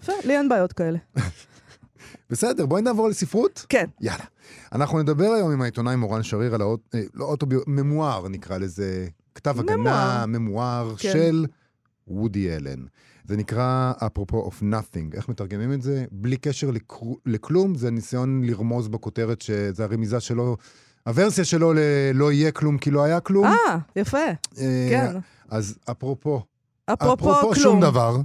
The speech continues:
Speaker 1: אפרופו שום דבר.
Speaker 2: אה, ברור שהכל קשור להכל. קטעים מהספר הזה כבר מופיעים בקולו של וודי אלן בסדרה תיעודית אודותיו ב-H B O, אלן נגד פארו. הוא מ-, מקריאים, משמיעים שם את האודיובוק הזה.
Speaker 1: נכון,
Speaker 2: חלקים,
Speaker 1: חלק,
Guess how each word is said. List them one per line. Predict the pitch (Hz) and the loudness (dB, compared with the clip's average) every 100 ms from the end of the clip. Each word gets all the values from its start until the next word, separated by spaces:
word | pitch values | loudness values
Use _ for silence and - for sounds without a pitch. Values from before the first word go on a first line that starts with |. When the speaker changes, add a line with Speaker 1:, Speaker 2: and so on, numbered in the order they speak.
| - | -2
Speaker 1:
אפרופו | 196 220 262 262 | -2 0 2 2
שום | 254 233 | 2 0
דבר. | 214 175 160 | 0 0 0
Speaker 2:
אה, | 117 117 117 113 113 113 - _ - - _ - | 0 2 2 2 2 0 -2 _ -20 -20 _ -4
ברור | 123 127 143 | 0 2 2
שהכל | 143 120 113 107 | 0 0 -2 -2
קשור | 104 107 101 | -4 -2 -2
להכל. | 90 - 127 135 - | -2 -2 0 0 -4
קטעים | - 120 120 135 | -6 -2 0 2
מהספר | 127 - 127 - 117 | 0 -2 -4 -2 -4
הזה | 107 87 127 | -4 -4 -6
כבר | - 98 117 | -6 -4 0
מופיעים | 120 110 - 104 113 117 | 0 -2 -4 -4 -2 -2
בקולו | 107 - 104 120 | -4 -4 0 0
של | 113 110 | 0 -2
וודי | 104 107 110 | -2 -2 -2
אלן | 107 | -2
בסדרה | 95 - 101 110 | -4 -6 -4 -4
תיעודית | - 110 104 98 117 - | -4 -2 -2 -2 -6 -6
אודותיו | 107 104 98 113 110 92 | -6 -4 -2 -2 -2 -4
ב-H | 104 113 - 104 | -2 -4 -4 -2
B | |
O, | 110 107 - | 0 -2 -2
אלן | 110 113 110 107 - | -2 0 -2 -4 -4
נגד | 104 101 95 104 | -4 -2 -4 -6
פארו. | 90 120 120 95 90 85 | -6 -4 -2 -2 -4 -4
הוא | 101 101 110 | -2 -4 -4
מ-, | 107 104 - | -4 -4 -6
מקריאים, | 104 98 95 113 131 127 | -6 -6 -2 -2 -2 -2
משמיעים | 113 110 - 131 165 | -2 -2 -2 -2 0
שם | 156 | 0
את | 139 | -2
האודיובוק | 135 143 135 123 95 107 - | 0 0 2 0 0 -4 -2
הזה. | 107 143 185 | 0 0 0
Speaker 1:
נכון, | 190 175 - | -2 -4 -2
Speaker 2:
חלקים, | - - 392 | 0 2 2
Speaker 1:
חלק, | 180 170 | 2 0